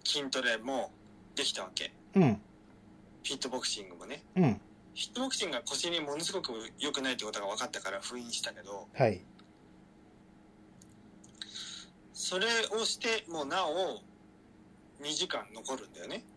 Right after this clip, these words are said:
Speaker 2: うん。
Speaker 1: 通勤は往復で三時間だから。
Speaker 2: うん。
Speaker 1: そしたらどんどん健康になってってさ、
Speaker 2: うん。
Speaker 1: めちゃくちゃなんか体重も下がったし、あの、出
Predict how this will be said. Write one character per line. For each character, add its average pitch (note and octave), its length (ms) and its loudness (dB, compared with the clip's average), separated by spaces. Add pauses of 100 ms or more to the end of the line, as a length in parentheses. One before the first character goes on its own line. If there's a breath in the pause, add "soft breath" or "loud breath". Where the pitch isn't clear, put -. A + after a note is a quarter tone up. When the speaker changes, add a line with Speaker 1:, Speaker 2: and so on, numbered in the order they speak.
Speaker 2:
う F3 100 6
ん。 A2 180 4 (720)
Speaker 1:
通 B2+ 120 -4
勤 A#2+ 240 -2
は A2 120 -2
往 A#2 40 -2
復 - 180 -6
で A2 100 -6
三 A2+ 200 -4
時 A2 100 -6
間 - 200 -10
だ - 80 -14
か - 120 -10
ら。 F#2+ 160 -6 (140)
Speaker 2:
う D3 60 4
ん。 A2+ 160 6 (2500)
Speaker 1:
そ - 80 -4
し - 140 0
た - 80 2
ら - 60 -4
ど - 180 0
ん B3+ 40 0
ど D4 100 0
ん - 40 -10
健 - 180 4
康 C3+ 120 2
に C3 60 2
な C3 80 2
っ - 40 -14
て - 100 -2
っ - 20 -6
て - 100 -10
さ、 - 220 -6 (160)
Speaker 2:
う C3+ 60 8
ん。 G#2 180 8 (680)
Speaker 1:
め - 80 -4
ち - 100 2
ゃ - 40 -2
く - 60 2
ち - 100 4
ゃ - 160 2 (180)
な C#3 80 0
ん C3+ 40 -6
か - 80 -8
体 C3+ 200 2
重 B2 140 0
も A#2+ 120 -4
下 B2 140 -2
が A2+ 80 -6
っ - 40 -16
た - 100 -6
し、 E2+ 260 -4 (2500)
あ A#2 160 -4
の、 G2 300 -10
出 - 300 2